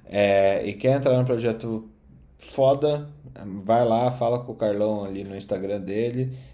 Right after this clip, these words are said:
e se candidata, ele depois vê como que faz esse tipo de coisa. Carlão, vamos abrir essa vaga pela Academia Médica também,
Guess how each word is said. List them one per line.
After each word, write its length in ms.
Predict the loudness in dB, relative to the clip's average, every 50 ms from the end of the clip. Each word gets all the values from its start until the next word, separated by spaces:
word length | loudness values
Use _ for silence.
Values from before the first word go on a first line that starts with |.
| -20 -12
e 120 | -6 -6 -6
se 160 | -4 -4 -6
candidata, 600 | -4 -4 -4 -4 -4 -2 -2 0 0 -2 -2 -2
ele 120 | -6 -6 -4
depois 360 | -6 -8 -6 -4 -4 -4 -2
vê 160 | -2 -4 -6
como 220 | -6 -6 -8 -10 -10
que 80 | -10
faz 300 | -8 -8 -8 -8 -8 -10
esse 180 | -10 -12 -12 -12
tipo 160 | -14 -14 -14
de 80 | -16 -12
coisa. 280 | -6 -4 -4 -4 -4 -8 -16 -20 -20 _ _
Carlão, 320 | -2 2 4 4 4 4 4
vamos 240 | 2 2 2 2
abrir 160 | 0 2 2 0
essa 240 | 0 2 0 -2
vaga 300 | 0 0 -2 -2 -2 -4
pela 180 | -4 -2 -2 -2
Academia 500 | -2 -2 -2 -4 -2 -6 -6 -8 -8 -8
Médica 420 | -6 -6 -6 -6 -6 -8 -10 -12
também, 540 | -10 -10 -10 -8 -2 0 0 0 0 -2 -6